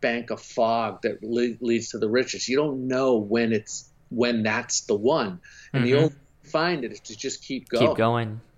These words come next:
Speaker 1: And, and the alternative is turning around and starting over something else. Well, if you're really passionate about what you do and what you're pursuing, don't turn around. The only
Speaker 2: Mm-hmm.
Speaker 1: reason you should turn around is if you're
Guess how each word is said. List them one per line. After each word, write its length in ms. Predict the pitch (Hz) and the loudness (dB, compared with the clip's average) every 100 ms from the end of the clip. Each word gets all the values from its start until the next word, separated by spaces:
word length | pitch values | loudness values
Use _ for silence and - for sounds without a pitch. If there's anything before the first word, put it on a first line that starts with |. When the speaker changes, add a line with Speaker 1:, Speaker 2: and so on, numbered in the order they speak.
| _ | _
Speaker 1:
And, 200 | 139 135 - | -6 -4 -4
and 140 | 139 | 0
the 100 | 147 | 2
alternative 640 | 139 - 180 220 196 131 | 2 2 2 4 2 2
is 380 | 131 131 120 - _ _ | 0 -2 -6 -16 _ _
turning 340 | - 170 175 | -2 0 0
around 360 | 143 143 147 151 | 0 0 -2 -6
and 80 | 131 | -8
starting 420 | - 135 131 131 | -2 0 0 -2
over 220 | 127 127 | -4 -4
something 400 | - 139 123 120 | -4 -4 -4 -4
else. 380 | 131 208 - - | 0 -2 -2 -4
Well, 140 | 147 | -2
if 100 | 170 | 2
you're 140 | 175 170 | 2 4
really 220 | 247 277 | 4 2
passionate 560 | - 160 180 190 185 156 | -2 -2 -2 -2 0 0
about 260 | 135 139 | 4 4
what 180 | 135 127 | 4 2
you 100 | 123 | -2
do 340 | 113 156 175 - | 2 4 4 2
and 100 | 123 | -2
what 140 | 120 113 | -2 0
you're 100 | 131 | -2
pursuing, 580 | 110 - 190 175 127 - - _ _ _ - | -4 2 2 2 0 -10 -20 _ _ _ 0
don't 260 | 160 170 | 0 0
turn 220 | - 160 | -2 -4
around. 380 | 156 165 180 175 _ _ _ _ | -2 -4 -6 -8 _ _ _ _
The 100 | 147 | 2
only 200 | 175 202 | 4 6
Speaker 2:
Mm-hmm. 120 | 170 | 4
Speaker 1:
reason 180 | 165 170 | -2 -10
you 40 | 175 | -18
should 200 | - - | -20 -10
turn 240 | 175 165 | -6 -4
around 540 | 139 135 175 160 139 135 | -4 -2 -2 -2 -4 -4
is 100 | 131 | -2
if 180 | 139 | -2
you're 100 | 143 | -4